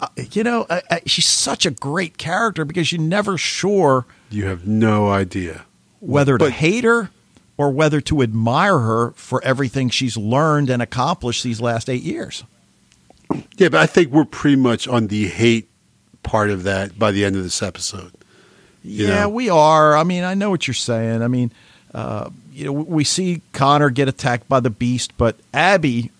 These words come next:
Speaker 1: comes to his rescue, and then when she's about to be attacked,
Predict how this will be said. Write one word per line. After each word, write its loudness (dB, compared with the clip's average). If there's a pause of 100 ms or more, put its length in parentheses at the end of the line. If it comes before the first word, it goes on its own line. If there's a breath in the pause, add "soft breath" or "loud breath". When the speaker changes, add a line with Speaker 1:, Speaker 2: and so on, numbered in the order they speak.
(200)
Speaker 1:
comes -2
to -2
his -2
rescue, 0
and 2
then 2
when 0
she's -2
about 2
to -4
be -2
attacked, 0